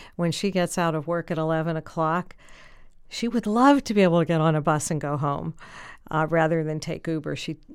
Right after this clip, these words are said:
often takes the bus down to her job, but at eleven, it's, so I think that's,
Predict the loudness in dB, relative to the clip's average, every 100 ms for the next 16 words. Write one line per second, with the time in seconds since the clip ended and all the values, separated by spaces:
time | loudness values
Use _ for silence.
0 | -4 0 0 0 -6 -6 -8 -6 -8 -4
1 | -4 -6 -10 -14 -20 -20 -14 -8 -4 -4
2 | -4 -6 -4 -4 -6 -6 -6 -4 -4 -6
3 | -12 -20 -20 -20 -20 -16 -6 -4 -4 -8
4 | -8 -4 -2 0 0 -2 -2 -4 -8 -8
5 | -6 -2 -2 -2 -4 -6 -4 -8